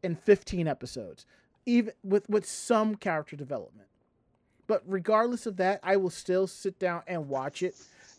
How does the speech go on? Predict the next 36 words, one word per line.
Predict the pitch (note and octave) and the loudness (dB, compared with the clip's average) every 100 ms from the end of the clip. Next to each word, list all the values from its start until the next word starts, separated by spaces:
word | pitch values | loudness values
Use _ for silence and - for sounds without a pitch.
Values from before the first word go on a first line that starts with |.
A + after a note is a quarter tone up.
| - | -4
And | G3+ F#3+ E3+ - - | 0 2 0 -4 -2
Netflix, | F#3 A3 - B3 C#4 - - - - | 2 2 0 -2 -2 -4 -16 -20 -2
and | A3 | 2
if | A#3+ A3 | 2 4
somebody | D#4 G4 | 4 4
from | G4 C4+ | 4 4
Netflix | C4 C#4+ C#4 B3 | 4 2 -4 -4
is | A3 | 0
watching | G3+ G#3 A3 G#3+ | 4 4 2 8
this, | G3+ G3 - - | 8 8 4 -2
this | - F#3+ F3+ | 6 6 6
show, | - F#3 E3+ E3 D#3+ - | 4 8 10 8 6 2
this | F3 E3 | 0 2
stream, | - E3 E3 D#3+ - _ _ _ _ _ _ _ _ _ _ _ _ _ _ _ - | 2 2 2 0 -4 _ _ _ _ _ _ _ _ _ _ _ _ _ _ _ -14
please | - B3+ G#3 | 0 4 4
put | - D#3+ | 4 4
Eternal | C3+ - C3+ B2 A#2+ | 4 2 0 2 2
out | A#2+ | 2
on | |
Blu-ray. | A#2+ B2+ C3 C3+ C#3 D#3 _ _ _ - - - | 0 0 2 2 0 -2 _ _ _ -20 -18 10
There | A3+ B3+ | 12 12
are | A#3+ A3 | 12 12
a | |
lot | G3 F3+ A3+ C4+ | 10 8 10 12
of | |
Moonies | A3+ A3 B3 A#3 F#3+ F3 | 10 6 6 6 4 4
that | F#3 F#3+ | 4 4
will | F3+ | 2
throw | G#3 G#3 | 2 2
money | F#3 E3+ G#3 G3 | 4 2 4 6
at | D#3+ - | 4 0
you | D3+ | -12
for | - D3+ | -6 -4
this. | C3 A#2 - _ _ _ _ _ _ _ | -4 -6 -10 _ _ _ _ _ _ _
You | - F3+ | -2 -2
d-, | C#3 - | -2 -8